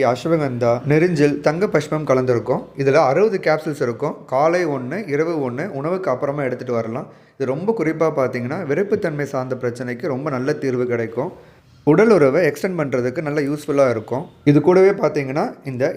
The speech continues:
ஹிமாலயன் பியூர் சிலாஜித் ரெசின் ஃப்ரீயா கிடைக்கும். இது பார்த்தீங்கன்னா இருபது கிராம் பேக்கெட் இது. இந்த சிலாஜித் ரெசினும் பார்த்தீங்கன்னா நரம்பு மண்டலத்துக்கு ரொம்ப நல்லது. ஸ்டாமினா, எனர்ஜியை இன்க்ரீஸ் பண்ணும். ஜிம்முக்கு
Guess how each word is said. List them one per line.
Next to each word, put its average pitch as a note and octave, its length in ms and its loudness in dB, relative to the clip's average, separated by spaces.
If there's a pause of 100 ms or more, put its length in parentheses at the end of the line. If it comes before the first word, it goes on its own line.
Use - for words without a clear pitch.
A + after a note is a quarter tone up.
ஹிமாலயன் F#3+ 540 -2
பியூர் F3 260 0
சிலாஜித் D3 460 0
ரெசின் E3+ 260 -6
ஃப்ரீயா D3+ 340 2
கிடைக்கும். C3 400 -2 (600)
இது D3 100 4 (100)
பார்த்தீங்கன்னா D3+ 440 0
இருபது E3 320 2
கிராம் D3 260 -2
பேக்கெட் A#2+ 380 -2
இது. C3 120 -2 (600)
இந்த D#3 140 4 (120)
சிலாஜித் G#3+ 460 4
ரெசினும் D#3 380 -2
பார்த்தீங்கன்னா C3+ 440 -2 (180)
நரம்பு F3+ 360 -2
மண்டலத்துக்கு A#2+ 600 -2
ரொம்ப C3 140 -4 (120)
நல்லது. A#2+ 360 -2 (720)
ஸ்டாமினா, C#3 460 2 (160)
எனர்ஜியை E3 340 2
இன்க்ரீஸ் C#3+ 360 -2
பண்ணும். B2 280 -2 (180)
ஜிம்முக்கு F#3+ 300 -2